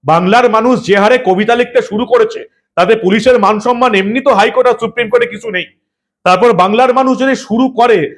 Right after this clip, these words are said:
আন্দোলনটা, যদি পুলিশের দিকে ঘুরে যায়, তাহলে কিন্তু পুলিশের বিপদ আছে। এমনিতে বাংলার মানুষকে আপনারা নিরাপত্তা দিতে পারেন না, এরপর নিজেদের নিরাপত্তা থাকবে কিনা খুব ভয়ের ব্যাপার হয়ে যাবে।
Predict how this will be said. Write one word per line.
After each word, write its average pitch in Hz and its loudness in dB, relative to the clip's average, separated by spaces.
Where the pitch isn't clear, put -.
আন্দোলনটা, 233 2
যদি 262 0
পুলিশের 262 0
দিকে 277 -2
ঘুরে 220 2
যায়, 208 2
তাহলে 226 2
কিন্তু 254 -4
পুলিশের 233 -2
বিপদ 190 -2
আছে। - -4
এমনিতে 220 0
বাংলার 240 2
মানুষকে 233 -2
আপনারা 233 2
নিরাপত্তা 214 0
দিতে 175 -2
পারেন 143 -2
না, - -20
এরপর 214 0
নিজেদের 233 2
নিরাপত্তা 247 0
থাকবে 208 -2
কিনা 240 0
খুব 220 -4
ভয়ের 151 0
ব্যাপার 127 -4
হয়ে 107 -12
যাবে। 95 -20